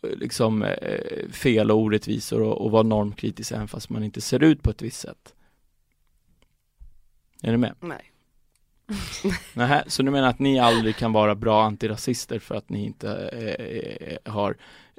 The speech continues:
Speaker 1: eh, eh, svart
Speaker 2: Ja, du
Speaker 1: hår?
Speaker 2: menar så.
Speaker 1: Alltså,
Speaker 2: Jo,
Speaker 1: förstår
Speaker 2: men jag förstår inte vad du menar att jag ska påverka. Vad är det jag ska göra
Speaker 1: Nej,
Speaker 2: för
Speaker 1: men det
Speaker 2: att
Speaker 1: lät
Speaker 2: påverka?
Speaker 1: som, nej, men det lät som att du ville, eh, att du inte ville göra det för att du skulle ge vika för
Speaker 2: Nej.
Speaker 1: en samhällsnorm.
Speaker 2: Nej, för att jag mår bra nu.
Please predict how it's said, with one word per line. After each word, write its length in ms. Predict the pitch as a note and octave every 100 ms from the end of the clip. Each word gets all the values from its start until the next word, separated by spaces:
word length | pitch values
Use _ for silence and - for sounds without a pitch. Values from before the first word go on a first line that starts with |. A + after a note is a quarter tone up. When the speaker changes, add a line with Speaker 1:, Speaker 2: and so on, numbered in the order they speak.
| -
Speaker 1:
eh, 120 | - -
eh, 180 | A2 G2+
svart 360 | - - A2 G#2
Speaker 2:
Ja, 60 | G3+
du 100 | C3
Speaker 1:
hår? 60 |
Speaker 2:
menar 160 | G2+ G2
så. 200 | - -
Speaker 1:
Alltså, 320 | - A#2+ F3+
Speaker 2:
Jo, 100 | A#3
Speaker 1:
förstår 160 | D#4 C#4
Speaker 2:
men 240 | A#3 F#3+
jag 100 | A#3 A#3+
förstår 160 | A#3+
inte 100 | A3+
vad 100 | A3+
du 40 | A3+
menar 180 | G#3+
att 60 | F#3+
jag 380 | F#3 G3+ F#3+ F#3+
ska 180 | - F#3
påverka. 960 | - A3 F#3 F#3+ B3 D#3+ - - -
Vad 140 | G3+ A#3+
är 60 |
det 60 | A#3+
jag 140 | A#3
ska 120 | -
göra 240 | A#3 A3+ A3+
Speaker 1:
Nej, 120 | A3+
Speaker 2:
för 80 | D#3
Speaker 1:
men 100 | -
det 80 | E3
Speaker 2:
att 60 |
Speaker 1:
lät 100 | F3+ E3+
Speaker 2:
påverka? 120 | G3+
Speaker 1:
som, 100 | D3 F3+
nej, 100 | D#3+
men 100 | C#3+
det 60 |
lät 180 | D3+ D3
som 100 | C#3+
att 140 | C3 C#3
du 140 | D#3
ville, 600 | C3+ B2 A#2 A#2+ A#2 - - _ - - -
eh, 140 | - B2+ -
att 200 | - A#2+
du 140 | - C3+
inte 320 | C#3+ B2 E3
ville 140 | D#3+ C3+
göra 120 | A2+
det 80 | A2+
för 120 | A2
att 60 |
du 80 | A2
skulle 220 | - A#2
ge 160 | A2 A2+
vika 400 | G#2+ A2 - B2
för 300 | - A2 A2
Speaker 2:
Nej. 340 | G3+ G#3 A3+ C#4+
Speaker 1:
en 80 |
samhällsnorm. 640 | - A#2 A2+ A2+ A#2+ - D#3+
Speaker 2:
Nej, 380 | A#3+ G#3 A#2+ -
för 200 | - G3+
att 140 | F#3
jag 220 | G3+ F#3+
mår 220 | F3+ F3
bra 300 | E3 C#4+ - -
nu. 200 | -